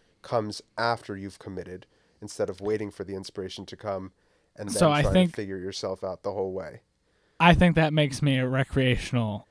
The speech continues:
Speaker 2: artist then. <laughs> I think that makes me the prior example, because the latter example of a veteran artist in, in the case, and in the way you just explained it, that doesn't apply to me. I think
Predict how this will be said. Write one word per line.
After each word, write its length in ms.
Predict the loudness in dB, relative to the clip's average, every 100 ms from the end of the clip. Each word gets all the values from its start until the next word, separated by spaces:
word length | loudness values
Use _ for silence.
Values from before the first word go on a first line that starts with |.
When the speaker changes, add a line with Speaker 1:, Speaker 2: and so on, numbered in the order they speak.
| _
Speaker 2:
artist 360 | -8 -6 -6 -2
then. 160 | 4 4 4 0 0 4
<laughs> 0 |
I 320 | 8 8 6 2
think 240 | 2 2
that 200 | 0 2
makes 260 | 2 2 -2
me 240 | -2 -2 -4 -10 -12 -2 2
the 100 | 6
prior 420 | 8 6 4 2
example, 460 | 2 2 2 -2
because 520 | 0 0 2 2 2 0
the 280 | 2 2
latter 460 | 0 2 4 4 2
example 720 | 0 -2 -2 -2 -2 -2 -4 -2
of 240 | -2 -2
a 80 | -2
veteran 460 | 2 2 2 0
artist 520 | -2 -2 -2 -4 -10 -8
in, 320 | -6 -6 -8 -4
in 240 | -4 -2
the 100 | -2
case, 460 | 0 0 0 -2 -12 -18 -20 -20 -4
and 200 | 0 0
in 400 | -2 -2 0 0
the 80 | 4
way 160 | 6 6
you 200 | 4 4
just 240 | 2 2
explained 400 | -4 0 2 6
it, 180 | 4 4 -6
that 580 | -10 0 2 2 -2 2
doesn't 300 | 4 4 2
apply 260 | 0 0
to 80 | -2
me. 160 | -10 -16 _ _ _ _ _
I 140 | 0 2
think 280 | 2 0